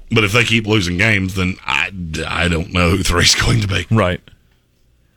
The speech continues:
Speaker 2: It's Caleb Williams.
Speaker 1: He has a hundred and eight passes total. Stop. <laughs>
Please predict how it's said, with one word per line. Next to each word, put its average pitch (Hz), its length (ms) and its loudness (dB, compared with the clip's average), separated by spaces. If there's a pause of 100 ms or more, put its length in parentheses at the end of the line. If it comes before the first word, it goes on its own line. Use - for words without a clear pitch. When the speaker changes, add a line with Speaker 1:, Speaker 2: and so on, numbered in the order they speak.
(760)
Speaker 2:
It's - 100 -18
Caleb 117 380 2
Williams. 98 540 -2 (1080)
Speaker 1:
He 113 140 0
has 117 100 2
a 101 80 0
hundred 110 520 2
and 104 100 4
eight 98 140 4
passes 92 420 0 (100)
total. 76 340 -6 (360)
Stop. - 760 0
<laughs> - 60 -8